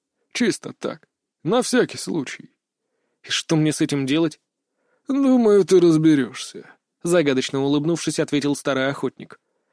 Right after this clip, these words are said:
"Мастер!" "Тише, Меломори. Он должен понять. В противном случае всё это — бесполезная трата драгоценного времени моего прекрасного коллеги". Велимир указал на охотника,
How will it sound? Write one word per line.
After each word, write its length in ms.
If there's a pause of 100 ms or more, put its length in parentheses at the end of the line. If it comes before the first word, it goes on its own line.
(180)
"Мастер!" 460 (300)
"Тише, 480
Меломори. 800 (520)
Он 240
должен 480
понять. 580 (480)
В 120
противном 560
случае 420
всё 240
это — 420 (320)
бесполезная 760
трата 320
драгоценного 680
времени 400
моего 380
прекрасного 760
коллеги". 760 (720)
Велимир 400
указал 340
на 160
охотника, 540